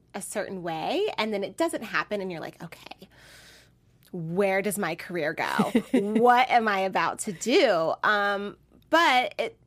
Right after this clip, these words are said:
Speaker 1: you know, interesting enough for me, it turned out to be quite,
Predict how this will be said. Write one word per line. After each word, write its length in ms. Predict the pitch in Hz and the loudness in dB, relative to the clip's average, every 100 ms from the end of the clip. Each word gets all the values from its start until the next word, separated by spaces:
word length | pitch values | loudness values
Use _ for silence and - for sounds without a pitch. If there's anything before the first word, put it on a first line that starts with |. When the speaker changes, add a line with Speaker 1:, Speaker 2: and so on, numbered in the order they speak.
| - | -10
Speaker 1:
you 120 | 254 | -4
know, 220 | 226 170 - | -2 -2 -4
interesting 720 | 240 240 262 - 220 208 202 - | -6 -6 -10 -10 -6 -4 -4 -6
enough 340 | 190 180 190 | -6 -6 -6
for 180 | - 185 | -10 -10
me, 520 | 175 180 247 208 185 - | -8 -6 -4 -4 -4 -2
it 200 | 190 - _ | -4 -4 _
turned 360 | - - 208 202 | -14 -8 -6 -4
out 220 | 196 - | -6 -8
to 100 | 226 | -12
be 440 | 180 160 147 170 - _ _ _ _ _ | -8 -8 -8 -10 -14 _ _ _ _ _
quite, 580 | - - 180 185 170 | -8 -2 0 -2 -6